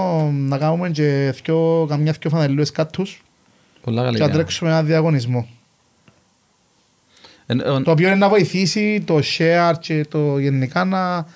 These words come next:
Speaker 1: να φανούν οι κάτι και τι είναι οι κάτι.
Speaker 2: Ο Σάββας είναι καλός μαθητής.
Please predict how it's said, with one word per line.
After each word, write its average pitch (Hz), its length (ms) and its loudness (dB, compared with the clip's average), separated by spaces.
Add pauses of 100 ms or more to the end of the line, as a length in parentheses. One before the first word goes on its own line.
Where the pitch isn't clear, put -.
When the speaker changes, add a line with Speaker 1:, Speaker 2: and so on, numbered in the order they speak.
(220)
Speaker 1:
να 165 100 -2
φανούν 165 260 2
οι 160 40 2
κάτι 160 380 0
και 139 100 0
τι 139 80 2
είναι 151 100 4
οι 135 40 2
κάτι. - 420 -6
Speaker 2:
Ο 120 40 -8
Σάββας 156 300 -2
είναι 151 80 -2
καλός 110 220 0
μαθητής. 104 560 -6